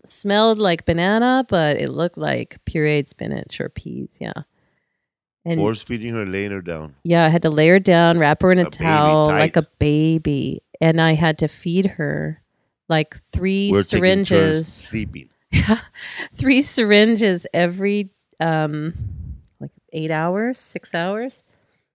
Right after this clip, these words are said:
Speaker 1: So it was a lot of food. Um, and then wa-, I was afraid she wasn't getting enough water, so I would in-, I would give her syringe of water as well. And then she had her medication she had to take by syringe. I mean, I was sticking a syringe in her mouth,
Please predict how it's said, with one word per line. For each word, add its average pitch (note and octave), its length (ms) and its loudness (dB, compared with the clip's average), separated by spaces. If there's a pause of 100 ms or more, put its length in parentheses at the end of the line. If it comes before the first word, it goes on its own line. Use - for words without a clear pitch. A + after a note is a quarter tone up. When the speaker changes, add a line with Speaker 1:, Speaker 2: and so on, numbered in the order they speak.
(920)
Speaker 1:
So D#3 320 4
it - 80 2
was D3+ 160 2
a D3 80 2
lot C#3+ 260 2
of D#3+ 100 -2
food. D#3 600 0
Um, C#3+ 500 -4
and D#3+ 140 2
then D3+ 320 0
wa-, D3 220 -2
I F3+ 180 4
was F3 260 0
afraid D#3 300 0
she - 80 -2
wasn't D#3 220 -2
getting D3+ 160 0
enough C#3+ 180 -2
water, D3 500 4 (580)
so E3 320 6
I D3+ 200 4
would D3+ 240 2 (160)
in-, E3 200 0 (200)
I D#3 80 2
would D#3 220 2
give D#3+ 160 2
her D#3 160 0
syringe D3 480 -2
of C#3+ 200 -4
water D3+ 360 0
as C#3+ 200 -6
well. D#3 440 -4 (1200)
And D#3 400 -2
then E3 120 2
she E3+ 160 0
had C3+ 80 0
her C3 80 -4
medication F3 680 2
she F#3 120 -2
had E3+ 80 -2
to E3 60 -12
take E3+ 200 -2
by D#3+ 140 2
syringe. D#3 480 0
I - 60 0
mean, F3 160 2
I G3 80 4
was A3 140 4
sticking F#3 260 -4
a D#3 60 0
syringe D3+ 420 -2
in B2+ 80 -6
her C3+ 40 -2
mouth, C3 320 -4